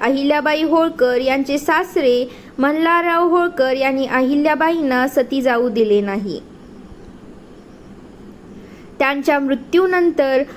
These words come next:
अहिल्याबाई होळकर यांचे सासरे मल्हारराव होळकर यांनी अहिल्याबाईंना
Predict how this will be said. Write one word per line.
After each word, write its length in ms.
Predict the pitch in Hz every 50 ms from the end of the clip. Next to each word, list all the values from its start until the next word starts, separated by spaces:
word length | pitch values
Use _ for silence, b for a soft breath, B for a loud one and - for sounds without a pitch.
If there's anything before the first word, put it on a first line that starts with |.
| B B B
अहिल्याबाई 720 | - 262 302 302 320 320 339 349 339 320 349 339 339 349
होळकर 600 | 359 349 381 370 370 370 - - 262 254 254 254 247 254 B B B B B
यांचे 400 | 302 294 302 302 302 311 302 285
सासरे 760 | 285 294 330 277 302 381 381 - 403 294 294 269 262 262 262 277 B B B B B
मल्हारराव 680 | 277 277 285 294 302 302 302 311 294 311 302 285 285 302
होळकर 540 | 285 349 349 370 349 - 294 277 269 269
यांनी 520 | 277 277 277 311 320 311 285 262 254 254 240 -
अहिल्याबाईंना 1080 | - 269 277 302 320 320 320 339 349 349 359 359 359 349 320 277 262 254 247 240 240 254